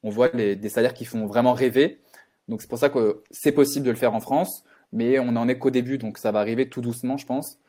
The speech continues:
Euh, mais ça peut être une bonne source de motivation pour, euh, pour certains de se lancer dans l'U G C. Certes, l'argent, c'est une source de motivation,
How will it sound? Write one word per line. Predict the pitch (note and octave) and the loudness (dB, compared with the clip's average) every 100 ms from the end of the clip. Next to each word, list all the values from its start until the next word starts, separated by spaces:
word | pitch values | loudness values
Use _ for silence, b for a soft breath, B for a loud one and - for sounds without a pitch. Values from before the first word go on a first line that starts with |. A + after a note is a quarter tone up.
| b b - | b b -8
Euh, | G#2+ G#2 G2+ | -6 -4 -4
mais | G2+ G2 G2 F#2+ F#2+ A2 | -6 -6 -8 -8 -6 -6
ça | - A#2+ | -2 -2
peut | A#2+ | -2
être | A#2+ | -4
une | A2+ | -2
bonne | C3 B2+ | 0 -2
source | B2 A#2+ | -6 -4
de | |
motivation | A2 G#2+ A2+ A2 B2 | -4 -4 -4 -4 -6
pour, | B2 G#2+ G#2 | -8 -4 -4
euh, | F#2+ | -4
pour | - - | -8 -14
certains | G#2+ - A#2+ | -16 -12 -10
de | G#2+ | -10
se | A2 | -10
lancer | G#2+ A2+ | -10 -8
dans | G#2+ | -6
l'U | G#2 | -6
G | |
C. | G#2 B2+ - B B B B B B _ | -2 0 0 B B B B B B _
Certes, | - D3 - - | 2 2 2 -6
l'argent, | A#2 A#2 A#2+ | -2 0 -2
c'est | A#2+ A#2 G#2 G2 G2 | -6 -4 -2 -2 -4
une | F#2+ G2+ | -6 -8
source | A#2+ A#2 | -8 -4
de | |
motivation, | A2+ G#2+ A2+ A2 C3 D3+ | -4 -2 -2 -2 -2 -4